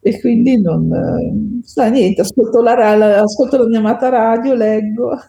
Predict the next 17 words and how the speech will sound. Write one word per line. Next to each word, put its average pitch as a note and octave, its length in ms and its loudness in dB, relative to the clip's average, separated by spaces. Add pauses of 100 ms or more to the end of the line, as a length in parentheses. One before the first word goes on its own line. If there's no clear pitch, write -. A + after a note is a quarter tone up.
(260)
<laughs> - 400 -14
riprendo G#3+ 440 0
a G3 60 2
lavorare, G3+ 960 0 (180)
<laughs> - 340 -12 (100)
corro B3 260 0
dietro A3+ 320 -4
a - 20 -2
mia A3 200 -4
figlia A3 560 -6
con A3 120 -12
i G#3+ 60 -10
suoi A3 220 -6
mille G#3+ 260 -4
problemi. G3+ 760 -6
<laughs> - 2000 -8
Nient'altro. G#3+ 800 0